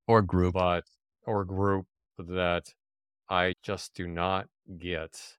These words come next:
Speaker 2: I know there are, and I, I used to work in, in music radio.
Speaker 1: Mm-hmm.
Speaker 2: So there are a lot that aren't universally acclaimed that I didn't get
Speaker 1: Yeah.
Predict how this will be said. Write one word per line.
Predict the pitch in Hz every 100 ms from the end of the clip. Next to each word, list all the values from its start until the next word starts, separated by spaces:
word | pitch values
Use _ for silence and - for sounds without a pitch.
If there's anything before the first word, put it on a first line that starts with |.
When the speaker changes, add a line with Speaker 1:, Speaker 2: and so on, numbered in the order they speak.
| _ _ _ _ _ _ _ _
Speaker 2:
I | 120
know | 120 143
there | 127 110
are, | 98 90
and | 87
I, |
I | 104 143 120
used | 113
to | 107
work | 98 104
in, | 98 87 85 -
in | 95 85
music | 85 82 85 -
radio. | 85 80 82 76 78 82 - _ -
Speaker 1:
Mm-hmm. | 104 98 87 95
Speaker 2:
So | 92 - 101 90 87 90 -
there | 98
are | 95
a | 92
lot | 98 98
that | 101
aren't | 90 113
universally | 131 98 87 85 92
acclaimed | 82 - 82 82
that | 85
I | 82
didn't | 82 85 85
get | 82
Speaker 1:
Yeah. | 104